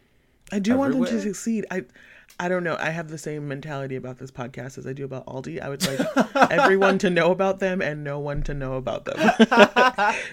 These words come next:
Speaker 1: It's a very specific feeling. Um, <laughs> but,
Speaker 2: Yeah.
Speaker 1: like, these ladies at church were like, they're like, "Oh my God, all these prices. Have you ever been there?"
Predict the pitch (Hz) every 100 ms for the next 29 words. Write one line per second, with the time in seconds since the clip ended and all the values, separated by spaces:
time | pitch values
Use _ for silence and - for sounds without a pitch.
0 | - 170 147 139 135 135 - 147 - 156
1 | 156 147 - 170 170 170 - 196 - -
2 | - 214 156 185 170 139 202 - 220 -
3 | 240 - - - - 254 269 285 285 247
4 | 247 285 277 233 - 240 269 247 214 185
5 | 175 170 190 208 214 208 220 226 214 202
6 | 208 - 214 208 185 175 180 165 165 139
7 | 165 180 214